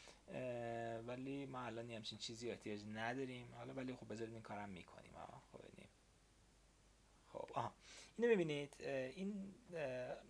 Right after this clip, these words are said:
من این کارو نمی‌کنم، نیازی به این کار نیست. اینجا میگه که در واقع یه سری، اه، ما نیوز داریم که اینا رو می‌تونیم ببینیم. ای سلکت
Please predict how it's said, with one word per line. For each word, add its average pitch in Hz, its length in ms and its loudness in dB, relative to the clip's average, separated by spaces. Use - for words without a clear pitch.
من 208 100 10
این 214 100 8
کارو 202 160 12
نمی‌کنم، 104 600 4
نیازی 127 320 -2
به 120 80 2
این 104 100 0
کار 95 220 0
نیست. 87 320 -4
اینجا 170 380 10
میگه 165 280 0
که 190 920 8
در 135 180 4
واقع 131 240 4
یه 143 100 2
سری، 170 500 2
اه، 110 880 4
ما 123 400 2
نیوز 127 600 2
داریم 104 340 6
که 117 100 -4
اینا 113 180 -2
رو 127 80 2
می‌تونیم 127 540 -6
ببینیم. 104 480 -2
ای 123 200 -4
سلکت 110 640 -2